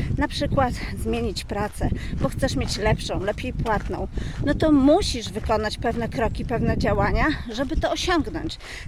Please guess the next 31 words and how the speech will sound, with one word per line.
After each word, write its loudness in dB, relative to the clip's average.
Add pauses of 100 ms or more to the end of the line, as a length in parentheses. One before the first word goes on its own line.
Samo 4
się 0
nie 2
zrobi. -2 (460)
Potrzebujesz -2
działać. 0 (400)
Pamiętaj, 2 (300)
że 2 (1080)
żeby 2
widzieć 0
ten 4 (220)
szerszy 2
zakres, -2
żeby -2
wiedzieć, -2 (260)
dlaczego 0
coś -4
codziennie -2
robisz, 0 (380)
co 2
ci -2
to 4
daje 2
i -2
co -2
chcesz, -2 (160)
e, 2
tym 4
zyskać. 0 (260)
Wtedy 6 (600)
dużo, 4